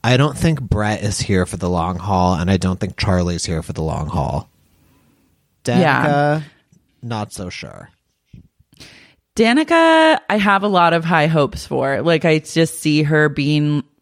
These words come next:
Speaker 2: like, she could be a really good villain. Like, um, and I, we could, like, love to hate her, but then secretly just love her. Max, I think there is something about him that I think has staying power.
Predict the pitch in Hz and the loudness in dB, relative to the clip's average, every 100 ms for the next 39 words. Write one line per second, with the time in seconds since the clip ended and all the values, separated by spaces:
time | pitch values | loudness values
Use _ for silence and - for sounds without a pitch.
0 | - 175 143 - 190 214 185 185 180 147 | -4 -2 -2 -2 0 2 2 2 0 0
1 | 143 135 139 143 139 135 139 123 127 156 | 0 0 2 2 0 0 -2 0 0 0
2 | 196 208 170 160 - _ _ - 151 143 | 0 0 0 -2 -4 _ _ -2 0 2
3 | 120 73 156 151 _ _ _ _ _ _ | 0 -4 -6 -8 _ _ _ _ _ _
4 | _ _ 147 165 160 151 165 160 175 139 | _ _ 0 2 2 0 -2 0 0 0
5 | 147 143 135 151 143 139 135 127 131 - | 0 0 -2 2 4 4 2 0 -8 -18
6 | _ _ _ - 151 151 143 135 143 170 | _ _ _ -6 -4 0 -2 -2 0 2
7 | 175 190 170 156 147 143 143 - 123 - | 4 2 0 -2 0 0 -2 -6 -4 -2
8 | 113 131 131 131 131 131 123 160 175 190 | 0 0 -2 -4 -4 -2 0 2 2 4
9 | 202 - - - - _ _ 170 170 175 | 0 -4 -20 -20 -20 _ _ -2 2 2
10 | 226 - 226 214 196 185 175 - - - | 0 0 -2 0 0 0 -2 -8 -8 0
11 | 180 175 180 170 170 170 180 175 160 135 | 2 4 2 0 -2 0 2 2 2 0
12 | 156 170 180 160 151 - 147 156 139 - | 2 2 2 2 0 0 -2 0 -2 -2
13 | - 135 123 139 165 180 180 202 214 214 | -2 0 2 2 2 0 2 2 2 0